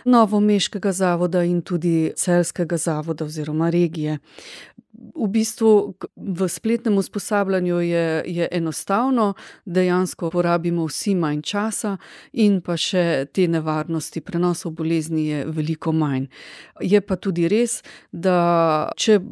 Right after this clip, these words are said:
če pa so rejci zbrani v živo, pa lahko v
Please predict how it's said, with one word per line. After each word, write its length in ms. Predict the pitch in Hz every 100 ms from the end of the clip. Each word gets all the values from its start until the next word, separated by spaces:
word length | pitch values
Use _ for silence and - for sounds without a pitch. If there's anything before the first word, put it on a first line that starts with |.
| 190
če 180 | - -
pa 140 | 180
so 200 | - 180
rejci 680 | 185 185 - 180 165 156 165
zbrani 520 | 156 170 165 160 165
v 140 | 156 156
živo, 500 | 165 214 233 220 208 - - _ -
pa 120 | 202
lahko 600 | 190 - - 180 170 170
v 260 | - -